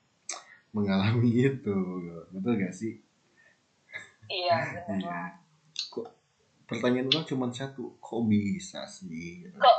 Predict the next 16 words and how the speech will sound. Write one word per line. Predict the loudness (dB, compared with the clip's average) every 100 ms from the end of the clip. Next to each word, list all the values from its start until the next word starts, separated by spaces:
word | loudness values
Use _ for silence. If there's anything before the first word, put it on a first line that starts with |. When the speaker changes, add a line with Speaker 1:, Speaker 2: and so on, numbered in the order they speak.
| 6
Speaker 2:
bisa? | 0 0 4 6 6 2
Pasti | -4 4 6 6
Speaker 1:
Iya. | 4
Speaker 2:
banyak | 6 6 8
banget | 6 6 2
yang | 2 0
nanya, | -6 -10 -12 _ _ _
"Duh, | -2
Speaker 1:
Kok | -2
Speaker 2:
kok | 4 6 6 -6
bisa? | -4 0
Speaker 1:
bisa, | 0 4 6 6 4 -2
gitu | -10 -14
kan? | -16 -20
Speaker 2:
Cewek | -4 -2 0 0 -4 -8
muslim | -10 -12 -8 -4 0 0